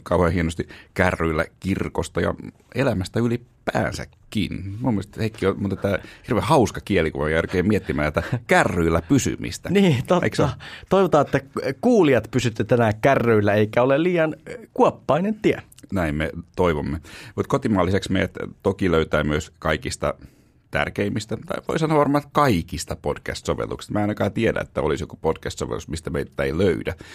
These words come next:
Speaker 1: Mut jos,
Speaker 2: Just näin.
Speaker 1: jos sellainen, löydät sellaisen, mistä meitä ei löydä, niin voit olla varma, että se ei ole silloin tärkeä podcast-sovellus. Ja Radio Dayn, äh, Radio Aalloilta meidät toki myös löytää.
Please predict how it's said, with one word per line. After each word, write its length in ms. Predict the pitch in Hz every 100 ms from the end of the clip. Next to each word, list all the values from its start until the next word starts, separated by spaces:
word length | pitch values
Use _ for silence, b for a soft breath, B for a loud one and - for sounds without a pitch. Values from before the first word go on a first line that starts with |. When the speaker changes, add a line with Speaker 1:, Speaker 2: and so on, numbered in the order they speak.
| B B B
Speaker 1:
Mut 140 | 78
jos, 140 | 92 90
Speaker 2:
Just 180 | 101 -
näin. 180 | 95 92
Speaker 1:
jos 160 | 92
sellainen, 380 | - 90 80 82 - _
löydät 320 | 90 113 85 -
sellaisen, 400 | 85 78 80 -
mistä 200 | - -
meitä 280 | 87 87
ei 120 | 62 65
löydä, 200 | 71 65
niin 180 | 71
voit 180 | - 69
olla 180 | 69 67
varma, 320 | 78 73 65
että 140 | - -
se 140 | 73
ei 140 | 78
ole 120 | 60 -
silloin 260 | - 82 -
tärkeä 520 | 82 76 76 - - - B B B B
podcast-sovellus. 1200 | - 80 - 73 - - 85 87 95 76 73 82 - -
Ja 140 | 101 -
Radio 520 | 127 120 107 85 80 80
Dayn, 360 | 87 82 76
äh, 60 | 87 B - - -
Radio 460 | - 90 85 87 76
Aalloilta 600 | 120 110 55 50 - -
meidät 280 | - - -
toki 180 | 71 -
myös 260 | 57 - - B B B B B -
löytää. 460 | 95 80 62 60